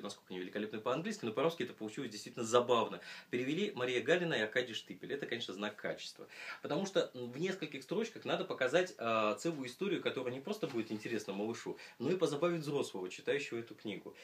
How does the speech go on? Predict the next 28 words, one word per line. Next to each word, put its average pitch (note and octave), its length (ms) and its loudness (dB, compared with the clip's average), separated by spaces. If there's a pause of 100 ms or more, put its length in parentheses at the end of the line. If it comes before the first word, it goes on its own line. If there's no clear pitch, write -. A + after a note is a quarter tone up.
(160)
Получилось F3+ 420 0
очень E3+ 180 -2
складно, A#2+ 600 0
и D#3 280 -2
Дебора B2+ 420 -2
Диссен A2+ 500 -6
с - 100 -10
иллюстрациями D3+ 520 -2
Дэна C#3 360 0
Хенны, C3 320 -2 (260)
а, A2 140 0
воплотились A#2+ 560 -2
вот C3 180 -4
на A#2+ 120 0
русском A#2+ 240 -2
языке. A#2+ 500 -4
А, - 640 -4 (140)
рыбка D3+ 320 -2
Унывака C3+ 460 2
в A2 40 -6
данном A#2+ 280 2
случае D#3 340 -6
здесь A#2+ 240 -8 (220)
населяет B2 560 2
очень C#3+ 280 0
разнообразный, A2+ 760 2
очень B2 280 -6
веселый C3+ 600 -2